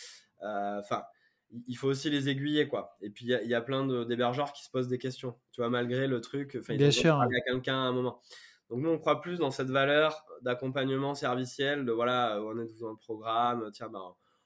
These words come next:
Speaker 1: on se fait un petit appel, parce que les hébergeurs, c'est aussi, euh, une population qui a beaucoup besoin de parler, d'échanger, euh,
Speaker 2: Bien sûr.
Speaker 1: humainement, euh, je dirais. Donc, euh, euh, donc, on croit plutôt là-dedans, mais en tout cas, pas dans le modèle de faire payer pour l'accès à des contenus, quoi. Voilà, on y croit
Speaker 2: D'accord.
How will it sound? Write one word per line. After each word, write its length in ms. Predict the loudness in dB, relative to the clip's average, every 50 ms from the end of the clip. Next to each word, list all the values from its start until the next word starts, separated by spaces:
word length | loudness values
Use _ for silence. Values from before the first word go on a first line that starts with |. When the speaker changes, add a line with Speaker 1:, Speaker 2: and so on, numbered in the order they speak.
| _ _ _ _
Speaker 1:
on 120 | -12 -12 -12
se 80 | -10
fait 80 | -6 -4
un 100 | -4 -4
petit 220 | -6 -8 -6 -4
appel, 340 | -4 -2 2 2 2 2 2
parce 160 | 2 -2 -4
que 120 | -6 -10 -8
les 80 | -6
hébergeurs, 400 | -2 0 0 0 2 0 -2 -2
c'est 140 | -2 -4 -6
aussi, 340 | -6 -6 -6 -8 -4 -2 0
euh, 100 | 0 0
une 100 | -2 -4
population 540 | -10 -14 -10 -6 -6 -4 -4 -4 -6 -8 -8
qui 140 | -6 -8 -8
a 40 |
beaucoup 280 | -8 -8 -10 -12 -12 _
besoin 220 | -10 -6 -4 -4
de 60 | -4 -4
parler, 320 | -4 -4 -2 0 0 -2
d'échanger, 420 | -2 -4 -8 -8 -10 -8 -6 -4
euh, 200 | -2 -2 -2 -2 -6 -10 _ _ _ _ _ _ _ _ -6
Speaker 2:
Bien 100 | -4 0
sûr. 200 | 2 2 2 4
Speaker 1:
humainement, 280 | 2 2 0 0 -4 -8 _ _ _
euh, 100 | -12 -10
je 60 | -10 -6
dirais. 400 | -4 -2 0 0 -2 -2 -4 -10 -14 -12
Donc, 260 | -12 -12 -12 -8 -6
euh, 220 | -6 -4 -4 -6 -6 -10 -14 -14 -14 -14 -16 -18 -20 _ _ -8
euh, 80 | -4
donc, 180 | -4 -4 -2 -2
on 100 | -2 -4
croit 280 | -2 0 0 0 0 -2
plutôt 320 | -8 -12 -2 4 6 6
là-dedans, 460 | 6 6 4 4 4 6 6 6 4
mais 120 | 4 4 2
en 140 | 2 0
tout 80 | -2 2
cas, 160 | 2 2 2
pas 280 | 4 4 4 6 6 6
dans 220 | 4 2 2 2
le 240 | 2 2 0 0 0
modèle 420 | 0 0 0 0 0 0 0 2
de 80 | 0 -2
faire 240 | -2 -2 -6 -6 -2
payer 260 | 0 2 2 2 2
pour 120 | 0 0 0
l'accès 360 | 0 0 0 -2 -4 -2 0
à 80 | 0 0
des 100 | 0 -4
contenus, 300 | -6 -14 -18 -18 -20 -18
quoi. 140 | _ -20 -20 _ _ _
Voilà, 160 | -16 -16 -14
on 100 | -14 -16
y 60 | -14
croit 160 | -2 0 0 0
Speaker 2:
D'accord. 240 | 2 0 0 0